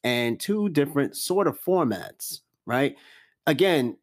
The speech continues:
the Chappelle Show was kinda modeled off In Living Color, but they took it a step further. Number two, the Chappelle Show also came out at a different time versus In Living Color, which was still at a time in the nineties where things were a little bit taboo and conservative.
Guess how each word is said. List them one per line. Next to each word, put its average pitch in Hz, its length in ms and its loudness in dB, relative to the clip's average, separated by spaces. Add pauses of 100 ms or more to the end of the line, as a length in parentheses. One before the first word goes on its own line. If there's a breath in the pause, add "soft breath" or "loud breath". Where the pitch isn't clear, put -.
(340)
the 143 140 4
Chappelle 233 400 0
Show 226 160 2
was 185 100 0
kinda 185 240 2
modeled 151 340 4
off 147 160 0
In 143 100 4
Living 131 240 2
Color, 139 420 0 (160)
but 131 260 -2
they 151 140 2
took 170 220 -2
it 117 80 0
a 110 60 -4
step - 300 -4
further. 139 540 0
Number 170 300 2
two, 226 280 2
the 151 100 2
Chappelle 202 380 0
Show 160 180 2
also 165 360 0
came 135 260 0
out 117 120 0
at 120 80 -2
a 113 40 -2
different 110 360 -6
time 104 500 -4 (380 soft breath)
versus 139 280 0
In 135 100 2
Living 135 220 2
Color, 185 280 2
which 131 180 -2
was 127 140 -2
still 147 320 2
at 123 100 0
a 120 60 -2
time 135 340 0
in 120 60 0
the 113 40 0
nineties 165 400 2
where 127 140 0
things 127 220 -2
were 160 60 2
a - 20 2
little 127 100 2
bit 135 160 0
taboo 127 480 0
and 151 300 -2
conservative. 170 560 -4